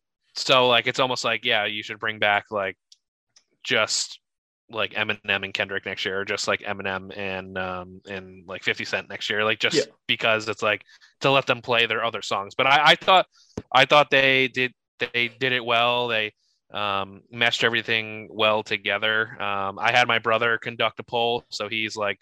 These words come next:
Speaker 1: he's, like, pure Gen Z, you know, born, um, he, he, he just makes the cut, like, he's nineteen ninety-nine.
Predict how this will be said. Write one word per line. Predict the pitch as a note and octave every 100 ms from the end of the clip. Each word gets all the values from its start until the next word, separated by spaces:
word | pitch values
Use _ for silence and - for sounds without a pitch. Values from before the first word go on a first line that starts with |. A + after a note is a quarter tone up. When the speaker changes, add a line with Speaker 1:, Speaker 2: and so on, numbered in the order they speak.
| _ - -
Speaker 1:
he's, | A2 G#2 G2
like, | G2 -
pure | - G#2+ G#2 G#2 _ - - _ _ -
Gen | B2 A#2+ A2+
Z, | A2+ A#2 A#2 A#2
you | G#2+
know, | G2+
born, | G#2 G#2 G2+ G#2 G2+ G2+ G2
um, | G2 F#2+ G#2
he, | G#2 A2
he, | B2 A2+
he | B2
just | A#2+ A2+
makes | G#2 -
the | G2+
cut, | - G2 F2+
like, | G2
he's | G2+ G2
nineteen | G2+ G2 F#2+ - G2
ninety-nine. | F#2+ G2 G2 F#2+ F#2+